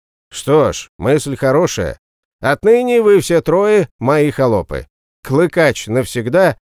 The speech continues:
а кузнец и травник, скажем, на пять лет. А там видно будет. Все имущество ваше в княжескую казну переходит».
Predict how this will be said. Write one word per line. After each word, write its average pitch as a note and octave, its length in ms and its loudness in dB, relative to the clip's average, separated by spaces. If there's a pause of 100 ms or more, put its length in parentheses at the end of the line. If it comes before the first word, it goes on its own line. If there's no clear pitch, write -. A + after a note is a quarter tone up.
(340)
а D3+ 140 -2
кузнец D#3+ 600 0
и D#3+ 80 0
травник, F3 520 0
скажем, C#3+ 580 0
на C#3 180 0
пять C3 300 -4
лет. F2+ 320 -6 (300)
А G3 140 -2
там F3+ 220 2
видно G#2 340 -2
будет. C2+ 280 -14 (580)
Все E3+ 400 2
имущество D3 680 2
ваше D3 380 0
в - 80 -6
княжескую C3+ 680 -2
казну A#2+ 420 0
переходит». F2 680 -8